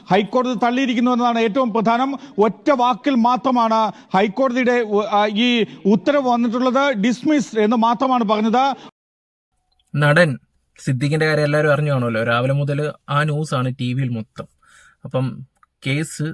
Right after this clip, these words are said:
Speaker 2: നല്ല രീതിയിൽ അദ്ദേഹത്തിന് തിരിച്ചടിയായി തുടങ്ങി. ഇപ്പം മകൻ ഒരു കാര്യം പറഞ്ഞിട്ടുണ്ട്, അച്ഛനെ കിട്ടത്തില്ല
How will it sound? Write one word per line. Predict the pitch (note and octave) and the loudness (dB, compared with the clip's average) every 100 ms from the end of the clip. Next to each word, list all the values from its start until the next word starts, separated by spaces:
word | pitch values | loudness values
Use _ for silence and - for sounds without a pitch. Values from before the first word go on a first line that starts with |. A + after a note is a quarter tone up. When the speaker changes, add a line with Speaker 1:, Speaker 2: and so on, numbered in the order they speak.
| - | -10
Speaker 2:
നല്ല | C3+ B2 C3 C#3+ | -6 -6 -4 -6
രീതിയിൽ | D3+ C#3+ D3+ D3+ | -6 -6 -6 -6
അദ്ദേഹത്തിന് | D3 C#3 B2+ C3 C3 C3 B2+ | -6 -6 -6 -4 -4 -6 -6
തിരിച്ചടിയായി | A#2 C3 B2+ B2 A2 | -6 -6 -6 -6 -6
തുടങ്ങി. | A2+ G#2+ A2 D3 _ - - _ | -6 -6 -8 -10 _ -20 -20 _
ഇപ്പം | C3 - B2 B2 A2 G#2+ A#2+ | -10 -6 -4 -4 -6 -6 -4
മകൻ | C3 D3+ G#3+ | -4 -2 0
ഒരു | F3 D3+ | 0 0
കാര്യം | C#3+ C3+ C3 | -2 -2 -6
പറഞ്ഞിട്ടുണ്ട്, | B2 B2 A2+ G2 A2 | -6 -8 -8 -10 -8
അച്ഛനെ | - - A#2 | -10 -8 -8
കിട്ടത്തില്ല | A2+ A#2 A#2+ - A2+ A2 A#2 - | -8 -12 -12 -10 -8 -4 -4 -4